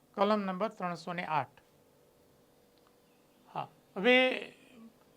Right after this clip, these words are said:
એ કલમ જોઈએ એ પહેલાં જે જી પી એસ સી, યુ પી એસ સી અંગે ખાસ કરીને, અ, યુ પી એસ સી અંગેનો જે આછો ઇતિહાસ છે એના વિશેની થોડીક વિગતો આપણે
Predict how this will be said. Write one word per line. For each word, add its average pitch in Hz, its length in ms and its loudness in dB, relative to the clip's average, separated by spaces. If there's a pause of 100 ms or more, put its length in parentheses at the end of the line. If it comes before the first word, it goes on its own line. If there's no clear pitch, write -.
(720)
એ 220 120 0
કલમ 226 360 2
જોઈએ 254 480 0
એ - 20 0
પહેલાં 226 640 4 (500)
જે 202 600 -2 (260)
જી 170 140 -12
પી - 160 -8
એસ 233 260 -2
સી, 233 200 -8
યુ 202 120 -8
પી 220 160 -8
એસ 220 140 0
સી 220 360 -6 (580)
અંગે 202 400 2
ખાસ 226 380 0
કરીને, 202 480 0 (420)
અ, 175 40 -8 (360)
યુ 208 80 -8
પી 254 180 -2
એસ 269 140 2
સી 233 160 -6
અંગેનો - 1600 -4
જે 185 460 -2 (1200)
આછો 214 640 0
ઇતિહાસ 220 560 -4
છે 240 160 -2 (280)
એના 214 180 2
વિશેની 202 340 -4
થોડીક 196 380 -10
વિગતો 175 320 -8
આપણે 196 360 -6